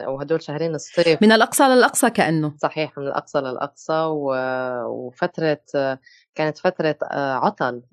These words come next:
Speaker 1: رسمية، يعني البرلمان كان، آه، already مشلول عمله، آه، لكن كل الأحداث السياسية اللي شهدتها المملكة المتحدة ساهمت أكثر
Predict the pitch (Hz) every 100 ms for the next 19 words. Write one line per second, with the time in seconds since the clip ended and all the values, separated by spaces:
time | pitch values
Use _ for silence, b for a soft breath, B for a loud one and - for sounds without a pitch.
0 | - 143 - 156 156 120 113 117 120 127
1 | 127 127 131 127 131 139 139 131 - 131
2 | 127 123 120 _ 139 131 127 147 147 139
3 | 131 131 - - 147 143 131 _ b b
4 | b 131 151 147 135 135 160 _ _ _
5 | _ _ 151 147 139 135 135 135 143 156
6 | 147 180 165 147 - 147 143 139 147 135
7 | 127 127 127 147 139 135 - 147 131 127
8 | 123 123 123 127 - 135 139 143 147 135
9 | 139 139 135 127 127 - 139 - 139 135
10 | - 147 143 135 - 143 - 135